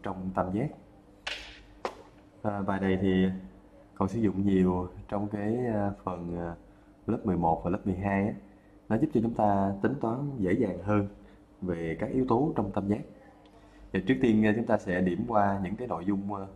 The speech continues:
ờ, tóm tắt qua những cái nội dung quan trọng về lý thuyết trong cái bài này mà các em cần nắm trước ha. Ờ, về lý thuyết á,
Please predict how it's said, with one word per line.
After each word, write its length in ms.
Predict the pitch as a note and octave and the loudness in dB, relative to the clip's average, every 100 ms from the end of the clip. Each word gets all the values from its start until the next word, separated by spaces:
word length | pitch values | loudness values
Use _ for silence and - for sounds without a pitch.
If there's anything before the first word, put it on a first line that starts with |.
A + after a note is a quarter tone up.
| - - - - - | -20 -20 -20 -20 -10
ờ, 100 | F2+ | -4
tóm 180 | F2+ G#2+ D#3 | 0 2 2
tắt 80 | E3 | 0
qua 80 | G2+ | 0
những 100 | F#2+ | 0
cái 60 | |
nội 100 | G2 | 0
dung 160 | F2+ F#2+ | -2 0
quan 160 | G2 F#2+ | 0 0
trọng 120 | F2 - G2 - - - | -2 -4 -8 -14 -12 -2
về 100 | F2 | 0
lý 200 | E2 A2 | 2 2
thuyết 160 | F3 F#3+ F#3 | 4 2 0
trong 120 | G2 | -4
cái 80 | G#2 | -2
bài 120 | F2 | -2
này 120 | E2+ | -2
mà 100 | D#2+ D#2 | -4 -2
các 80 | G2+ | -2
em 80 | - | -2
cần 120 | - | -6
nắm 140 | E2 A#2 | -4 -2
trước 140 | - C3 | 0 0
ha. 100 | B2 - - - - - - - - - - | -2 -8 -18 -20 -20 -20 -20 -20 -20 -16 -10
Ờ, 480 | F#2+ F#2 F#2 F2+ - | -4 0 0 0 2
về 100 | F#2+ | 4
lý 160 | F#2+ B2+ | 4 6
thuyết 160 | E3+ | 6
á, 80 | F#3 | 6